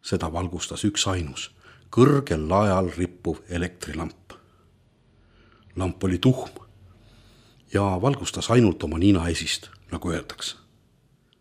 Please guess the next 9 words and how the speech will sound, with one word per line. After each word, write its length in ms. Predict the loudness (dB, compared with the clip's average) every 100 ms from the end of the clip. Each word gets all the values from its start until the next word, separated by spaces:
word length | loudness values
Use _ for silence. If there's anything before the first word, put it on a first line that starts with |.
| _ _ _ _ _ _ _ _ _ _ 2
Niipea 400 | 6 8 6 -2
kui 180 | -6 -4
Totu 360 | -2 -2 -4
soolaputkasse 800 | -2 2 2 2 0 -2 -4 -4 -4
tõugati 540 | -2 -2 -4 -10 -16 -20 _ _ _ _ _ -4
ja 100 | 4
uks 300 | 4 4 -2
kinni 340 | 4 6 8 6
prõmmiti 600 | 4 4 4 2 -8